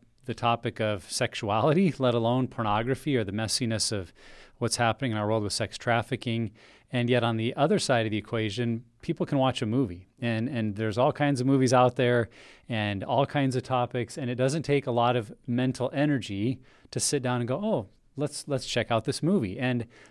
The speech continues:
that thought of what if we could get thousands and thousands of eyeballs after the thousands and thousands of dollars, uh, if we can get them on a movie that just gets them thinking and gets that ball rolling to say, "Man, I,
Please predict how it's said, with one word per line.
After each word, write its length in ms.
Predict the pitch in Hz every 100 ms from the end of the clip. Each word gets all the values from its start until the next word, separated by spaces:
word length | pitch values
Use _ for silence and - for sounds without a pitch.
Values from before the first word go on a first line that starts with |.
| -
that 300 | 127 135 -
thought 320 | 156 156 151
of 80 | 110
what 220 | 117 170
if 120 | 185
we 80 | 202
could 220 | - 139
get 300 | 120 113 117 -
thousands 480 | - 139 170 147 165
and 140 | 147 135
thousands 400 | 131 127 139 117
of 80 |
eyeballs 580 | 110 107 101 90 98 -
after 260 | 180 110 -
the 100 | 104
thousands 480 | - 120 123 120 120
and 100 | 120
thousands 360 | 123 123 113
of 80 | 113
dollars, 440 | 113 104 101 107 - - - -
uh, 240 | 143 127 131
if 180 | 208 131
we 80 | 170
can 180 | - 151
get 200 | 151 151
them 120 | 160
on 120 | 131
a 40 | 117
movie 380 | 117 156 160
that 120 | 120 131
just 240 | 147 -
gets 200 | 196 -
them 260 | 196 175 156
thinking 400 | - 160 147 127
and 120 | 113
gets 180 | 135 -
that 160 | 139
ball 240 | 120 110 107
rolling 420 | 113 131 117 101
to 100 | 113
say, 240 | - 120
"Man, 260 | 107 156 117
I, 140 | 110